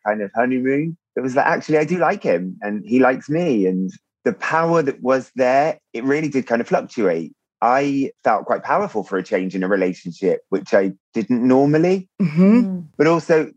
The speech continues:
Speaker 1: I've noticed myself actually thinking, "Wow, actually, he has changed me in ways that I like," not in a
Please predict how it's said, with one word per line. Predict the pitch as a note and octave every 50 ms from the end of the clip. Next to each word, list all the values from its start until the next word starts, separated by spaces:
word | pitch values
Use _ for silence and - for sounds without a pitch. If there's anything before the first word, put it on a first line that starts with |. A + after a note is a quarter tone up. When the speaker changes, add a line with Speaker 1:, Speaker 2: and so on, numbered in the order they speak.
| _ _ _ - A#2+
Speaker 1:
I've | B2+ A2+ C3
noticed | C#3+ D3+ E3 E3 - - B2 G#2+ - -
myself | A2 G#2+ G#2 G2 - G#2+ G2+ A2+
actually | A2+ G2+ F#2 - - - A#2 G#2+ G#2+ G#2+ G#2+ G#2+ G#2+ G#2 G2 - - _ _ -
thinking, | A#2+ A#2 A2+ G#2 A2 A2+
"Wow, | B2 C3 C3+ A#2 A2
actually, | G#2+ - - A2 G#2+
he | A2 A#2
has | A#2 B2 A#2+ -
changed | - D#3+ E3+ F3 E3+ C#3+ - A2+
me | G#2+ G2+ F#2+
in | F#2 F#2
ways | F#2 F#2 F2 F2 -
that | - E2+
I | A2 A2+
like," | A2 A2 A2 C3+ E3 C#3+ - _ _ _ _
not | - B2+ C#3 C3 A2
in | C3 C3 C3+
a | B2+ B2+ B2 A#2 -